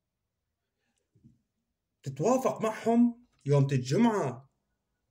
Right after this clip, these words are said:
برج الثور نفس طبيعتك،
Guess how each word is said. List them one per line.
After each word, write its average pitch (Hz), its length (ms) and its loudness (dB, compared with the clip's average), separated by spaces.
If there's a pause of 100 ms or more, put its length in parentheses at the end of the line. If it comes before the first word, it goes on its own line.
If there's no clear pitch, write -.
(1600)
برج 135 640 -2 (1700)
الثور 156 600 0 (1120)
نفس - 260 -2
طبيعتك، 165 840 -2